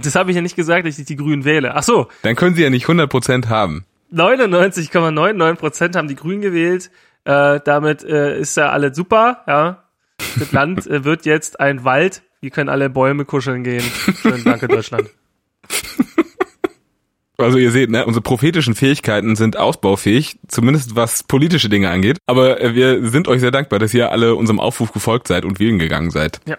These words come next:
Speaker 1: sehr artig, deswegen dürft ihr jetzt auch dranbleiben.
Speaker 2: Genau, es wurde ja viel diskutiert über die Wahl im Vorhinein, ob, äh, das, ob der Wahlkampf, äh, einschläfernd ist, ne? Ich fand es eigentlich schon lustig, dass das Hashtag für die Bundestagswahl B T W siebzehn war.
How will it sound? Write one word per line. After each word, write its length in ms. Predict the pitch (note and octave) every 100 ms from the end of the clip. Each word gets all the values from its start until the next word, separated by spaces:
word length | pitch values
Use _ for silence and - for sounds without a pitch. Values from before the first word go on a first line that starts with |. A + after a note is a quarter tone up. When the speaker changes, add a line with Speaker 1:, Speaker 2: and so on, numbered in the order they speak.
| _
Speaker 1:
sehr 300 | C3+ C#3+ C#3+
artig, 500 | C3+ D#3 G#3 - -
deswegen 420 | D#3 D3+ D#3 D3 B2+
dürft 260 | D#3+ -
ihr 80 | E3+
jetzt 180 | C3+ -
auch 140 | -
dranbleiben. 680 | - B2 G3 D#3+ A2 A2+ A#2 _
Speaker 2:
Genau, 300 | - G2+ G2
es 180 | G#2+ G#2+
wurde 160 | C#3 E3
ja 80 | D3
viel 240 | - G#3
diskutiert 400 | D3 - C3+ G3+
über 160 | A#2 G#2+
die 160 | G2
Wahl 240 | E2+ G2 C#3
im 160 | A#2
Vorhinein, 460 | - A2+ A#2+ A#2 A#2
ob, 240 | A#2 - -
äh, 180 | G#2+ G#2
das, 280 | G2+ G#2 -
ob 120 | -
der 140 | G#2
Wahlkampf, 600 | G2 A#2 - G2+ G#2+ -
äh, 320 | - G2+ F#2+ G2
einschläfernd 640 | A2 C#3 - G2 G2 F#2+
ist, 180 | - -
ne? 120 | G2+
Ich 100 | A2+
fand 180 | A2+ A#2
es 80 | -
eigentlich 220 | G#2 A2
schon 360 | - A2 G#2 -
lustig, 360 | B2 - G2+
dass 220 | G2+ F#2+
das 380 | - G2 - -
Hashtag 400 | C3 - G2+ G2
für 140 | - G2+
die 140 | F#2+
Bundestagswahl 640 | G2+ G2 - F2 F#2 F#2+ F#2+
B 200 | G#2+ B2+
T 220 | A#2+ G#2
W 120 | G#2
siebzehn 420 | G2 - - F2
war. 220 | E2 C#3